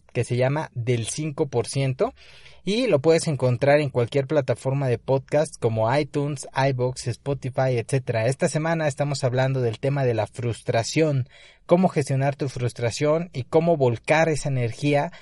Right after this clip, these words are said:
en, en acciones positivas. Y bueno, el día de hoy te, te decía, vamos a hablar de este tema. ¿Y por qué decidí hablarte hoy de este tema? Mira, el, el pasado miércoles o jueves, ya no recuerdo,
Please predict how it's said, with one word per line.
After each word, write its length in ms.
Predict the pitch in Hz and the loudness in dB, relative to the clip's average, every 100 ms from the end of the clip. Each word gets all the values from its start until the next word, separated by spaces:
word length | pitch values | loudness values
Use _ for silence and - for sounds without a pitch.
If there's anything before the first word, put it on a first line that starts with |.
| - - - | -20 -20 -4
en, 340 | 123 127 123 - | 0 0 -2 0
en 180 | 127 117 | 2 2
acciones 720 | - - 151 143 143 - - - - - | -2 -2 0 0 -2 -6 -14 -20 -20 0
positivas. 720 | 131 - 117 123 104 98 - - - - - - | 0 0 -2 -2 -2 -4 -10 -18 -20 -20 -20 -12
Y 220 | - 208 220 | -4 0 6
bueno, 380 | 143 139 170 - | 6 6 0 0
el 220 | 143 151 | 0 6
día 180 | 220 262 | 6 8
de 140 | 220 | 10
hoy 400 | 170 170 196 - - | 10 8 4 -4 -2
te, 320 | 139 131 127 | 2 4 4
te 120 | 123 | 4
decía, 360 | 127 123 156 160 | 2 2 6 6
vamos 200 | 196 202 | 6 6
a 40 | |
hablar 240 | 196 156 151 | 8 8 6
de 80 | 151 | 2
este 180 | - | 0
tema. 400 | 131 135 131 170 - - - | 2 2 4 0 -6 -12 -4
¿Y 100 | 143 | 0
por 200 | 175 - | 0 2
qué 160 | 262 | 2
decidí 380 | 269 - 175 170 | 0 -2 4 8
hablarte 460 | 165 147 147 139 147 | 8 8 4 4 2
hoy 120 | 135 | 4
de 80 | 127 | 0
este 160 | 123 | -2
tema? 320 | 117 113 113 | 0 0 2
Mira, 240 | 123 127 131 | 4 4 4
el, 120 | 135 | 2
el 760 | 147 135 135 131 131 131 127 123 | 2 4 4 2 2 0 -2 0
pasado 360 | 143 190 208 | 2 4 2
miércoles 460 | 196 160 - 170 131 | 2 0 0 -2 0
o 60 | 117 | 2
jueves, 220 | 131 143 | 2 2
ya 100 | 135 | 0
no 120 | 131 | 0
recuerdo, 500 | 120 - 123 120 180 | -2 2 2 2 -2